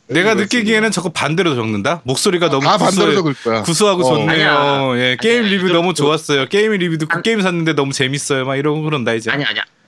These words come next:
Speaker 3: 악플 한 열 개만 모이면 제가 한 주쯤 쉴 수도 있거든요. <laughs>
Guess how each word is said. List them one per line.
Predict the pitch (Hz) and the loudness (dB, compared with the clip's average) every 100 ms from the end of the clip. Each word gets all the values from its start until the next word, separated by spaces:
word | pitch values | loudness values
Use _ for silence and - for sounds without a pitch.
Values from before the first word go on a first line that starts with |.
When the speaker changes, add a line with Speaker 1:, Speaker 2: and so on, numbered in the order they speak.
| _ _ | _ _
Speaker 3:
악플 | - - 247 | -4 -2 0
한 | 226 151 | 0 0
열 | 185 | -2
개만 | - 214 160 | 0 0 0
모이면 | 107 131 139 113 104 101 - | 0 -2 0 0 2 0 -2
제가 | 117 135 | -2 -2
한 | - 160 | -2 -4
주쯤 | 160 180 151 | -4 -4 -4
쉴 | - | -4
수도 | 156 - | -6 -6
있거든요. | - - - - | -4 -4 -4 -4
<laughs> | 571 571 - - - - 453 427 415 | -4 -2 -2 0 0 0 0 0 -2